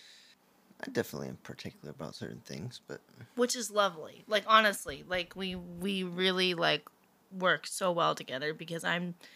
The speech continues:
Speaker 2: can be kinda spontaneous and fly by the seat of my pants, and he's like, "Let's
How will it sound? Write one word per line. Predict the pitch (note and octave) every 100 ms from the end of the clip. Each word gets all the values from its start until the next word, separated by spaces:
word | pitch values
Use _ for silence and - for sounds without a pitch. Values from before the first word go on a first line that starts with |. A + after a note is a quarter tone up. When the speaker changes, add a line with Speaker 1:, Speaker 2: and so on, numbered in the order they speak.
| - -
Speaker 2:
can | - G3
be | F#3+
kinda | G3+ F#3+
spontaneous | F#3 - F3 F3 F#3 F#3 F#3 F#3 F3
and | D#3+
fly | - E3
by | E3+ E3+
the | E3
seat | F#3
of | F3
my | E3+
pants, | E3+ F3 F#3+ -
and | E3
he's | E3+ E3 -
like, | E3 E3 G#3
"Let's | C4 - -